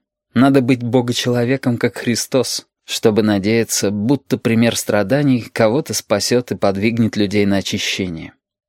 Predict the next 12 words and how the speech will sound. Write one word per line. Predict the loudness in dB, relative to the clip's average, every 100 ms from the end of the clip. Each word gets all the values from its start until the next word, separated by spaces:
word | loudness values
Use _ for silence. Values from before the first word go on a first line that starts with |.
| _ _ -2
А | 0 2
когда | 0 2 2
в | 4
мученики | 4 4 0 0 -2
стремится | -2 2 2 0
простой | 0 0 0 -2
смертный, | -2 -2 -2 -2 -8 -10 _ -20 -18 -16 -18 -8
есть | -2 0 0 0
в |
этом | 0 0 -2
что-то | 0 -2 0 0
мазохистское. | 0 0 -2 -2 -4 -2 -4 -8 -14